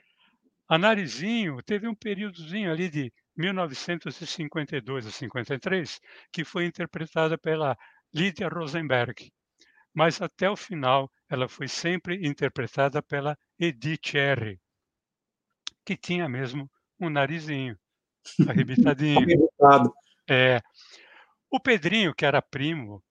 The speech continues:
Speaker 1: da, da Narizinho, começou sendo interpretado pelo Sérgio Rosenberg, depois pelo Julinho Simões, uma maior parte do tempo pelo ator Davi José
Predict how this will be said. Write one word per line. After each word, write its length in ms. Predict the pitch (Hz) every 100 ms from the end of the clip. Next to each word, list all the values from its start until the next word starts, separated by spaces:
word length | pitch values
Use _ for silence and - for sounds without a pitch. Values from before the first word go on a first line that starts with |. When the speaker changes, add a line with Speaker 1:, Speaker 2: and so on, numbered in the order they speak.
| -
Speaker 1:
da, 640 | 110 113 107 104 104 135 202 _ _ _ _ _ _
da 420 | - 120 113 113 127
Narizinho, 600 | 131 120 104 147 190 117 _ _ - _ _ _
começou 500 | - 202 196 196 190
sendo 320 | 165 190 170
interpretado 760 | 156 135 170 156 147 - 151 139
pelo 240 | - 139 135
Sérgio 460 | - 131 120 113
Rosenberg, 680 | 113 113 147 139 151 170 - _ _ _ _ _ _
depois 340 | 180 - 160 -
pelo 240 | 170 143
Julinho 480 | 110 123 143 170 165
Simões, 760 | - 135 117 131 147 - - - _ _ _ _ _ _
uma 180 | 175 196
maior 300 | 190 185 196
parte 380 | - 175 170 160
do 140 | 143
tempo 380 | - 151 139 123
pelo 300 | - 147 143
ator 320 | 143 - 131
Davi 400 | 120 147 110 151
José 500 | 151 139 95 127 143